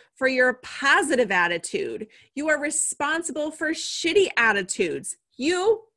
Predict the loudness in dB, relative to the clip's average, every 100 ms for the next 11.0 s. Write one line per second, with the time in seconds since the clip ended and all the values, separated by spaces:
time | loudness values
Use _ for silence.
0 | _ 2 4 2 -2 -4 0 2 0 -2
1 | -4 -6 -8 _ _ _ _ _ _ -6
2 | -2 2 2 0 -4 -12 _ _ _ -10
3 | -6 -2 -2 -2 -2 0 -2 -4 -12 -14
4 | -20 _ _ _ -20 -20 _ _ _ _
5 | _ _ _ _ _ -8 -4 -4 -4 -4
6 | -4 -8 -12 -14 _ _ _ _ _ _
7 | _ _ _ _ _ _ -12 -10 -10 -12
8 | -12 -14 -16 -20 _ _ _ _ _ _
9 | _ -10 -4 -4 -4 _ _ _ _ _
10 | _ _ _ _ -12 -2 0 0 -2